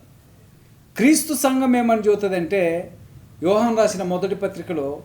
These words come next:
క్రీస్తులో మనం అందరము అభిషేకింపబడినాం. గలతీ మూడు ఇరవైలో, క్రీస్తులోనికి బాప్తిసం పొందిన మనం అందరము క్రీస్తును ధరించుకున్నాము. పాత నిబంధనలో రాజులను, యాజకులను అభిషేకించేవాళ్ళు.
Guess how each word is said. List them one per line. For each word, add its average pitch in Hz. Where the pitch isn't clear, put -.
క్రీస్తులో 269
మనం 254
అందరము 233
అభిషేకింపబడినాం. 190
గలతీ 220
మూడు 208
ఇరవైలో, 185
క్రీస్తులోనికి 240
బాప్తిసం 214
పొందిన 208
మనం 185
అందరము 233
క్రీస్తును 196
ధరించుకున్నాము. 156
పాత 247
నిబంధనలో 247
రాజులను, 226
యాజకులను 214
అభిషేకించేవాళ్ళు. 185